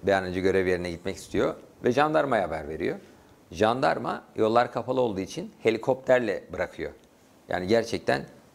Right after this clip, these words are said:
atama eyleminin gerçek anlamda gerçekleştiği bir olay. Helikopterle atıyorlar okula. Karlar eriyince tekrar geri geliyor gibi bir olay var.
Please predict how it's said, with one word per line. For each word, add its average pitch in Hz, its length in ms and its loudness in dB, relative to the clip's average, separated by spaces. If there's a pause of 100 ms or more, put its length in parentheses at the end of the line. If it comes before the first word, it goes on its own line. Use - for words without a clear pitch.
(180)
atama 120 420 0
eyleminin 95 680 -2 (1040)
gerçek 110 420 4
anlamda 104 320 -2
gerçekleştiği 104 680 0
bir 92 60 4
olay. 85 200 4
Helikopterle 113 600 2 (300)
atıyorlar 107 540 4
okula. - 380 -2 (460)
Karlar 101 340 2
eriyince 104 520 -2 (920)
tekrar 123 280 2
geri 120 280 2
geliyor 92 240 0
gibi 104 280 -4
bir 127 40 0
olay 117 320 6
var. 104 260 2